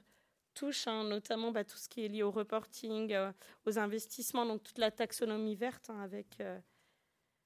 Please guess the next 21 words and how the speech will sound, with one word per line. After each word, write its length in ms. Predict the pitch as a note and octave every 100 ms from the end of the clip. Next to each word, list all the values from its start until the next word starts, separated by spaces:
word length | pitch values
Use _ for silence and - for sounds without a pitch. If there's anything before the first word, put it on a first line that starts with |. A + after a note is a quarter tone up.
| _ _ _ -
au 60 | A#3
niveau 260 | A3+ A#3
de 80 | A3
l'Europe, 400 | A#3+ A#3+ C4 C4
hein, 160 | A3 G#3+
tout, 340 | - A#3+ G#3+ -
beaucoup 320 | G#3 B3+ D4
de 420 | A3+ A#3+ A3+ A3 A3
mesures 440 | A#3 A#3 B3+ C4+
liées 260 | A3 A3+ A#3
au, 420 | G#3+ G3 F#3 F#3
à 160 | - G#3
Eu-, 240 | G#3 A#3 -
au 340 | A3 G#3+ G#3
European 600 | G#3+ A#3 A#3 A3 A3 G#3
Green 260 | G3+ G#3+ G#3+
Deal 260 | A#3+ C4
et 60 | A3
qui 180 | - G#3
impactent 440 | G3 A#3 A#3 -
aujourd'hui, 560 | G#3 G#3 G3 G#3+ C4